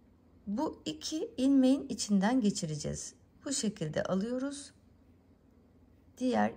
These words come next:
iki ilmeğin içinden geçiriyoruz. Şimdi ne yapıyorduk? Sarıyla örmeye devam edeceğiz ve renk değiştireceğiz.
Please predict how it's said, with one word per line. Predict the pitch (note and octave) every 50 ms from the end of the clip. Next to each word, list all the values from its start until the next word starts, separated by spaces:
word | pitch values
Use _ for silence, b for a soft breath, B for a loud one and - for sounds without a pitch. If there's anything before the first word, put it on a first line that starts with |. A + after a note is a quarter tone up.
| - -
iki | A3+ G#3 - - C#4 C4
ilmeğin | B3 G#3+ F#3+ E3+ E3 D#3 - - -
içinden | - - - - G#3 G3 F#3 F3+ G#3+ A#3+ B3+ B3+
geçiriyoruz. | G3+ G3 F#3 - - E3+ D#3+ D#3 D3 C#3 - - - - - - - _ _ _ _ _ _ - - _ _ _ _ _ _ _ _ _ _ b b b b b b b b b b b b b _ _ _ _ _ _ _
Şimdi | - - - A4+ G#4 F4+ C4+ G#3+ E3 - - - - - _ - _ _ _ _ _ _ - - _ -
ne | G4+ G4+ G4
yapıyorduk? | E4+ C#4 - - G#3 G3 E3+ D#3+ D#3 D3+ D3+ - E3 F3 G3+ B3 D#4 E4+ - - - - _ _ _ _ _ - _ - - - - - _ _ _ _ _ _ _ - - -
Sarıyla | - - - D#4+ D#4 D#4+ D#4+ D#4 C4+ B3 -
örmeye | - G3 F#3+ F#3 F3+ E3+ E3 D#3 D3+ C#3+
devam | E3+ E3+ F3+ G#3+ A#3+ C4 B3+ A3
edeceğiz | F3 D3 D3 C#3+ - E3+ G#3+ A#3 - G#3+ G3+
ve | B3+ C#4+ D#4+ F#4 - - - _ -
renk | D#4 D4+ C#4 - -
değiştireceğiz. | - F3 E3 D#3 D3+ - - D#3 C#3+ C3+ C3 B2+ A#2 - -